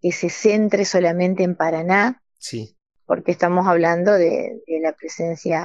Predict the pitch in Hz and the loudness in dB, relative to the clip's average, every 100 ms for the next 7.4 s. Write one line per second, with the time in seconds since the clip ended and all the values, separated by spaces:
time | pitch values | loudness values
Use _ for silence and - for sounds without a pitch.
0 | 175 - 170 165 165 170 175 175 190 180 | -6 -6 -4 0 0 2 4 4 2 2
1 | 180 175 170 175 - 170 170 175 170 - | 4 4 4 2 0 0 0 -4 -8 -2
2 | 156 165 _ _ - - - - - 214 | -2 -2 _ _ -20 -20 -20 -10 0 0
3 | - 254 277 269 - 311 254 247 226 220 | 4 4 4 2 2 2 4 4 4 2
4 | 240 247 - 220 208 214 220 208 - 202 | 2 2 0 2 2 2 2 0 0 2
5 | 196 214 208 208 208 196 180 180 202 208 | 2 0 -2 0 2 4 4 4 2 2
6 | 185 180 170 190 190 190 185 175 170 165 | 0 0 0 0 0 2 2 2 2 2
7 | 202 220 220 | 4 2 0